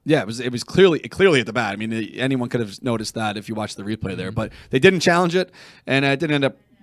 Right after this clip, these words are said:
Speaker 1: doing anything for us in the long run. But L F G M, not everyone wants to say L F G M. Uh, the players are rallying behind it. At least a lot of the players are rallying behind it, using the hashtag Boomer Esiason. Pe-,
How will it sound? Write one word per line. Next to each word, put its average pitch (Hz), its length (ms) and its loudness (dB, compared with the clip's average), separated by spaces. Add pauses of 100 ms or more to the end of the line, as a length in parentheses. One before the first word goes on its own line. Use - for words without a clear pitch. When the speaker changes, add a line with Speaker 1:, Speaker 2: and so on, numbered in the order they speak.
Speaker 1:
doing 131 180 6
anything 120 260 0
for 120 140 2
us 107 120 0
in - 40 -10
the 107 60 -4
long 107 240 0
run. 92 180 -6
But 90 200 0 (680)
L 196 160 10
F 208 140 10
G 160 220 6
M, 127 180 4
not 147 180 6
everyone 170 300 4
wants 156 260 4
to 143 100 0
say 170 340 8
L 165 200 6
F 151 160 2
G 151 240 4
M. 147 320 6 (240)
Uh, 123 360 8
the 117 100 4
players 160 400 4
are 143 100 4
rallying 131 440 6
behind 120 420 2
it. 120 220 2
At 127 120 4
least 123 220 0
a 120 40 -4
lot 135 140 4
of 123 60 2
the 113 60 -4
players 110 320 0
are 117 40 2
rallying 107 280 0
behind 104 280 -2
it, 101 80 -6
using 139 280 2
the 120 60 0
hashtag 113 600 0
Boomer 147 360 4
Esiason. 117 600 -2
Pe-, - 140 2